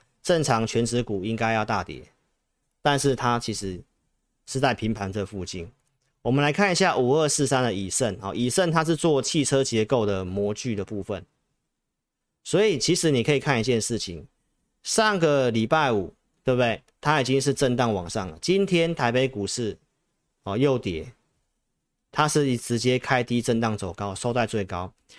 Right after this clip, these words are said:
而且它已经是收过十月份的高点的这个地方。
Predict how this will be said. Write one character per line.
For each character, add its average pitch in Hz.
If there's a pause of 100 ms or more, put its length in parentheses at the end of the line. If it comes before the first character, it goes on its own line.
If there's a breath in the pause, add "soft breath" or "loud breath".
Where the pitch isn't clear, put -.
(120 loud breath)
而 180
且 180
它 180
已 -
经 160
是 170
收 147
过 143
十 110
月 123
份 117
的 101
高 117
点 101
的 90
这 92
个 95
地 95
方。 85